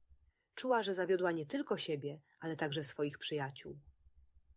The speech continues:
Leon, widząc jej smutek, powiedział: „Amelio, czasem musimy spróbować inaczej. Może spróbujmy razem”. Amelia zgodziła się spróbować jeszcze raz,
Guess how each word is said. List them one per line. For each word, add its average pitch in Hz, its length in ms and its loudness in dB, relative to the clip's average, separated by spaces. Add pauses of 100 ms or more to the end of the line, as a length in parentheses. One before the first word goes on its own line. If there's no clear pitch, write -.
(760)
Leon, 220 320 4
widząc 196 360 -2
jej 147 120 0
smutek, 208 420 -2
powiedział: 143 560 -2 (1400)
„Amelio, 196 500 2
czasem 262 320 0
musimy 226 340 -2
spróbować 220 500 6
inaczej. 156 540 0 (320)
Może 214 220 4
spróbujmy 220 520 4
razem”. 143 520 -2 (1500)
Amelia 202 400 4
zgodziła 170 360 4
się 165 140 -2
spróbować 147 480 2
jeszcze 240 300 0
raz, 202 400 -2